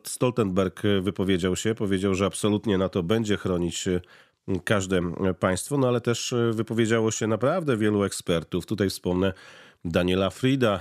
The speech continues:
byłego ambasadora Stanów Zjednoczonych w Polsce, dyplomatę z czterdziestoletnim stażem, mm, obecnie eksperta Atlantic Council, który od razu powiedział, że Donald Trump zachęca do ataku. No, był zszokowany ten człowiek, e,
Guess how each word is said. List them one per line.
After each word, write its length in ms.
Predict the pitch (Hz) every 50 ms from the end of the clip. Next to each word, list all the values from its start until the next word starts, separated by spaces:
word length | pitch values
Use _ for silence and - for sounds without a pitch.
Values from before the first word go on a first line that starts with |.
| - -
byłego 320 | 92 95 95 92 87 92 92
ambasadora 560 | 90 82 90 87 - 98 85 90 90 90 87
Stanów 320 | - - 110 92 92 87
Zjednoczonych 500 | 82 95 87 90 90 - 98 90 90 90
w 80 | - -
Polsce, 640 | - 92 87 87 85 - - - 98 92 87 85 80 95
dyplomatę 680 | 98 98 87 101 - - 104 95 90 87 87 - 98
z 40 | -
czterdziestoletnim 800 | - - - 92 85 90 90 - - 98 90 82 - 101 98 92
stażem, 460 | - - 101 90 85 82 92 92 92 - - - - - - - _ -
mm, 200 | - 92 92 90 -
obecnie 380 | - 92 87 95 - - - 98
eksperta 420 | 85 - - - 95 87 - 95
Atlantic 420 | 87 - 95 92 87 - - 85 -
Council, 360 | - 92 82 82 - - 90 82
który 240 | - - 87 90
od 80 | 87 85
razu 260 | 104 117 123 120 113
powiedział, 260 | 95 92 87 82 87
że 80 | 85 87
Donald 320 | 82 90 87 87 85 82
Trump 240 | - 90 85 85 85
zachęca 400 | 87 90 - - 90 87 - 87
do 160 | 82 92 92
ataku. 380 | 92 - - 123 113 - - 85
No, 120 | 80 80
był 160 | 78 82 85 82
zszokowany 640 | - - - 101 - - 104 92 - 123 113 92
ten 160 | 82 - 85 80
człowiek, 460 | - 95 87 82 82 80 - - -
e, 180 | 87 85 80